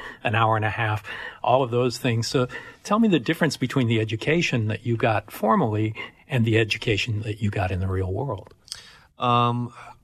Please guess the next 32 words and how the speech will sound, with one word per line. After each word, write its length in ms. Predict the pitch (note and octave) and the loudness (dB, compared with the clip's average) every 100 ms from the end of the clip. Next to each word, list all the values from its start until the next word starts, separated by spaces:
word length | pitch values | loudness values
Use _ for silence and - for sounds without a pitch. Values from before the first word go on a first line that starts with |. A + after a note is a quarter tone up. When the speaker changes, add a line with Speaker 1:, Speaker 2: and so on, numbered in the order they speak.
| - | -2
Speaker 2:
I 60 | A#2 | 0
got, 120 | A#2+ | 0
there 120 | B2 | 2
was 180 | B2 A#2+ | 2 2
a 80 | B2 | 4
lot 160 | C3 C3+ | 4 2
of 120 | B2 | -2
theory. 500 | - A#2 G#2 B2 G#2+ | -6 0 2 2 2
It 80 | B2 | 0
wasn't, 440 | C3+ D3 A#2 E2+ | 0 0 -4 -4
like, 220 | G2+ G2 | -4 -4
the 120 | - F2 - - - _ - | -10 -12 -14 -20 -20 _ -4
most 300 | G#2+ G2 F#2 | 0 0 0
ideal 400 | F2 E2+ F2 F2+ - - - | -2 0 -2 -4 -8 -20 -6
film 240 | E2+ G2+ | -2 -2
course 260 | G2 F#2+ F#2 | 0 -2 -2
that 100 | G2 | -2
I 40 | |
went 240 | G2 G#2 - | -2 -2 0
to. 360 | B2+ B2+ A2+ A2+ | 0 0 -2 -2
Speaker 1:
And 140 | B2+ | 2
Speaker 2:
It 20 | |
Speaker 1:
where 100 | B2 | 2
Speaker 2:
was 160 | B2 A#2 | 2 0
Speaker 1:
was 160 | A2 | -4
this 20 | A2+ | -4
at? 200 | F#2+ - - - | -8 -12 -20 -6
Speaker 2:
Uh, 280 | A#2+ A2+ A#2 | 0 0 0
this 120 | A#2+ | -2
is 100 | C3 | -2
in 120 | A#2 | 2
Newcastle 520 | G#2 G2 F#2 G2 F#2 | 2 0 0 0 -2